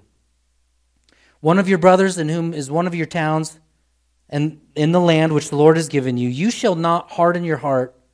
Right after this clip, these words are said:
nor close your hand from your poor brother. But you shall freely open your hand to him,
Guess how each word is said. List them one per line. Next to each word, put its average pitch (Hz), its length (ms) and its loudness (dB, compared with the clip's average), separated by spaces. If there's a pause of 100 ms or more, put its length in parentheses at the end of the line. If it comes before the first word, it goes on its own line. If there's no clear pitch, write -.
(540)
nor 156 180 4
close 185 420 4
your 196 120 -2
hand 151 480 -4
from 160 300 -2
your 151 160 2
poor 160 320 2
brother. 127 420 0 (1300)
But 175 440 4
you 185 140 -2
shall 165 260 2
freely 214 520 0
open 226 340 4
your 170 160 0
hand 190 320 -6
to 214 80 -2
him, 143 400 -4